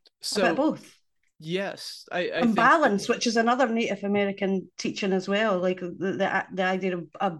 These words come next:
Speaker 1: a balance of all things. And balance between <laughs> Ratchet and McMurphy might have, if, if those two had got together.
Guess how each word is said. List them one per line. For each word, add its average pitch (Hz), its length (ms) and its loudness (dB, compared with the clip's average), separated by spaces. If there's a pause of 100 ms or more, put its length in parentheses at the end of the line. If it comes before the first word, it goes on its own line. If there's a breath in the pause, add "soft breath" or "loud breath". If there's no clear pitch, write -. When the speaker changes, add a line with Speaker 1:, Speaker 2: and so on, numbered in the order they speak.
Speaker 1:
a - 140 -4
balance 202 580 0
of 175 80 -6
all 165 160 -2
things. - 480 -10 (460 loud breath)
And 185 280 2
balance 202 420 0
between 185 440 0
<laughs> - 0 -
Ratchet 190 420 -2
and 175 320 0
McMurphy 175 480 -2
might 185 280 0
have, 190 300 -2
if, 196 160 -6
if 202 200 -8
those 330 200 0
two 254 100 -2
had 233 120 -2
got - 200 -2
together. 180 480 -2